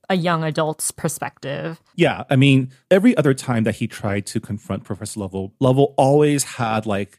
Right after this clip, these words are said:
Speaker 2: a logical excuse, right? He always had, like, "Well, that's just the way things work." It's a very, like, parent thing to say to, like, a, a,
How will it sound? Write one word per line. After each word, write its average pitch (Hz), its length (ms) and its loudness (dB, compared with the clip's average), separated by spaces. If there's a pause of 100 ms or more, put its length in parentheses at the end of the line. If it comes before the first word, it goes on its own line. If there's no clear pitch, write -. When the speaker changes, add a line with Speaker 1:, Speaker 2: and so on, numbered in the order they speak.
Speaker 2:
a 143 120 4
logical 131 480 0
excuse, - 640 -10
right? 98 140 -8
He 120 100 -8
always 113 360 0
had, 98 320 -10
like, 95 140 -12
"Well, 107 340 0
that's 104 220 -6
just - 120 -12
the 98 60 -12
way 98 160 -10
things 92 320 -16
work." 110 400 -4
It's - 120 -4
a 127 40 -2
very, 139 240 2
like, 117 200 -4
parent 104 340 -2
thing 101 140 -8
to 95 60 -10
say 98 280 -8
to, - 160 -16
like, 98 260 -16
a, 101 160 -8
a, 101 160 -6